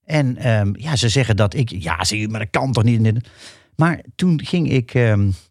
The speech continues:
eh, toen wilde, ik was heel boos. Dus ik denk, ah, dus ik, toen ben ik naar een, ehm, samen met de, de men-, een paar mensen die dat blad maakten, Harriet Duurvoort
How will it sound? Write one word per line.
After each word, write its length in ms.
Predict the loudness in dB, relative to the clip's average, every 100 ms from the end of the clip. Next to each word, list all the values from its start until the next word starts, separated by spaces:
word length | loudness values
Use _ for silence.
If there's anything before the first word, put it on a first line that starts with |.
| -20 -8
eh, 320 | -4 -2 -2
toen 220 | -2 0 2
wilde, 260 | 0 0
ik 80 | 0
was 120 | 2
heel 260 | 4 4 4
boos. 280 | 2 2 2
Dus 120 | 0
ik 100 | 0
denk, 140 | 0 -4
ah, 140 | -6
dus 120 | -6
ik, 120 | -8 -10
toen 140 | -6 -2
ben 120 | 0
ik 100 | 0
naar 300 | -2 -2 -2
een, 140 | -2
ehm, 300 | -2 -4 -6
samen 340 | -4 -2 0 2
met 160 | 0
de, 80 | 0
de 120 | 0
men-, 300 | 0 0 -2
een 140 | -6 -4
paar 160 | 0
mensen 260 | 2 2 2
die 80 | 0
dat 180 | 0 0
blad 200 | -2 0
maakten, 340 | 0 -2 -4
Harriet 460 | -2 0 2 2 2
Duurvoort 720 | 4 4 4 2 2 -4